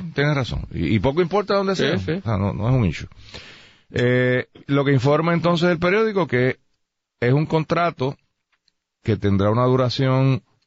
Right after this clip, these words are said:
Speaker 1: de tres o cuatro meses, hasta el treinta y uno de mayo del dos mil dieciocho. Cinco meses,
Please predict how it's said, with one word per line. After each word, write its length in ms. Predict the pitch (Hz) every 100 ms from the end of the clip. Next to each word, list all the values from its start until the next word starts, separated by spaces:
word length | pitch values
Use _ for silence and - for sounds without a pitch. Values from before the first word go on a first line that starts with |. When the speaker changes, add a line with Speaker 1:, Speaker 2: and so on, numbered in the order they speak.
| -
Speaker 1:
de 1000 | 107 110 117 113 110 110 110 107 104 101 _
tres 200 | - 117
o 80 | 135
cuatro 360 | 127 135 135 160
meses, 520 | 123 95 156 - - - - 110 95 _ _ _ _ _ _ -
hasta 240 | - 90 87
el 80 | 82
treinta 320 | 90 87 85
y 40 |
uno 220 | 85 104
de 120 | 120 98
mayo 360 | 101 98 80
del 120 | 78
dos 100 | 73
mil 220 | 76 76 80
dieciocho. 640 | 87 - 123 80 - 180 _ _ _ _ _ _ _ _ _ _
Cinco 340 | - 95 123 120
meses, 300 | 78 -